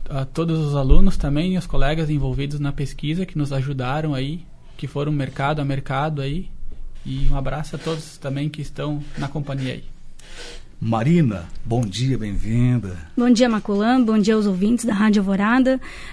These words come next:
Speaker 3: ah, e um bom dia especial, né, aos colegas aí da turma do Projeto de Extensão um, ah, no qual eu e o Joel estamos aqui apenas representando a turma, né,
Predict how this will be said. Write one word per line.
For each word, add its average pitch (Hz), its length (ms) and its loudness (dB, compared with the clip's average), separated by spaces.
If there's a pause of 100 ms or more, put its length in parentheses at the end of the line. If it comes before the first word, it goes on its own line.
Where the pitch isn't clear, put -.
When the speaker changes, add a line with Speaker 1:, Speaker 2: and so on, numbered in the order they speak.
Speaker 3:
ah, 220 400 4
e 262 120 6
um 302 80 10
bom 302 140 8
dia 285 140 10
especial, 285 600 4
né, 226 200 4
aos 240 160 0
colegas 214 480 2
aí 202 120 4
da 208 140 4
turma 226 280 2
do 208 100 0
Projeto 202 420 0
de 214 80 0
Extensão 208 460 0
um, 254 320 6 (360)
ah, 208 380 4
no 208 160 4
qual 220 400 2
eu 220 180 6
e 226 60 6
o 226 80 6
Joel 202 320 4
estamos 220 380 2
aqui 226 400 2
apenas 247 520 2
representando 220 760 2
a 208 60 2
turma, 247 460 2
né, 240 240 2